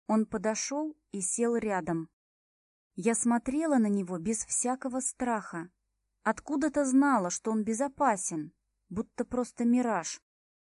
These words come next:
Однако одолевало любопытство. Хотелось узнать, кто он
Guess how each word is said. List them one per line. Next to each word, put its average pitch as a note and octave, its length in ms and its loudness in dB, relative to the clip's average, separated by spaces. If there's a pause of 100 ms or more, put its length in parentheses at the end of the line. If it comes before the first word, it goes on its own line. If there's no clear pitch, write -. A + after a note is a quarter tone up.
(180)
Однако B3 600 2
одолевало A#3 540 0
любопытство. A3+ 840 -6 (380)
Хотелось C4+ 580 -2
узнать, B3+ 420 2
кто E4 400 -4
он F#3 300 -2